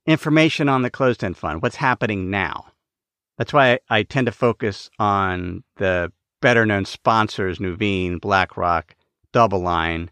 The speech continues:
Calamos, because they're organizations that I, I know, I trust, and they have better disclosures. But it's a fascinating area to invest, one that I tend to focus on when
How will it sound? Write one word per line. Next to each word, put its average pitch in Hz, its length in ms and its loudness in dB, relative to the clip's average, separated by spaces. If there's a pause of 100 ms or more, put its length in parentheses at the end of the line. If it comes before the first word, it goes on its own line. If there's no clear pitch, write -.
(160)
Calamos, 107 500 2
because 120 360 -2
they're 123 160 0
organizations 117 840 0
that 101 120 0
I, 90 280 2
I 101 100 -2
know, 101 680 2
I 92 100 -2
trust, 98 680 0
and 95 120 -4
they 90 140 0
have 85 240 -6
better 85 240 2
disclosures. 87 760 -6 (960)
But 127 100 -2
it's 123 120 -2
a 117 40 -6
fascinating 135 800 0
area 92 300 2
to - 160 -8
invest, 80 460 -4
one 101 120 -2
that 101 120 0
I 110 240 4
tend 131 260 0
to 120 60 0
focus 170 380 0
on 117 160 0
when 180 320 0